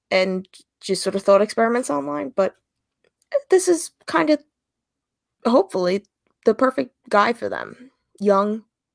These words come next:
has experience with, um, winning teams year after year. I mean, in the however many years he's been with Milwaukee, five, six, seven, they've only missed the playoffs once. Um, and now he's gonna come here, and even if,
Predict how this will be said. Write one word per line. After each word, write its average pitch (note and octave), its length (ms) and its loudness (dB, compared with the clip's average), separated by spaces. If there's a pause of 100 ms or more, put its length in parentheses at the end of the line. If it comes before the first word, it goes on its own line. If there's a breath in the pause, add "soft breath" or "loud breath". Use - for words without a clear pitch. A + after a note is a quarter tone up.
(100)
has G3+ 220 -4
experience G3+ 800 -6 (220)
with, F3 240 -4 (240)
um, - 400 -6 (760)
winning G3+ 280 0
teams G3 360 -2
year F#3+ 180 2
after F3+ 180 -6
year. F#3+ 300 0
I F3+ 40 2
mean, F3 260 -2
in F3 360 -4
the E3+ 440 -2 (680)
however G3 300 2
many F3+ 240 0
years F#3 180 0
he's F#3+ 140 -8
been F#3+ 220 -2
with F#3 140 -4
Milwaukee, F3+ 540 0
five, G3+ 420 -2
six, - 260 -6
seven, G#3 300 0
they've F#3+ 140 -4
only G3+ 200 -2
missed F#3+ 220 -6
the G3 60 -12
playoffs F3+ 420 -2
once. F#3+ 520 -2 (580 loud breath)
Um, F3 520 0 (360)
and F#3 400 0 (560)
now G3 160 2
he's F#3+ 120 2
gonna F#3+ 160 0
come F#3 240 -6
here, F#3+ 360 0
and F3 380 -2
even A#3+ 320 0
if, - 400 0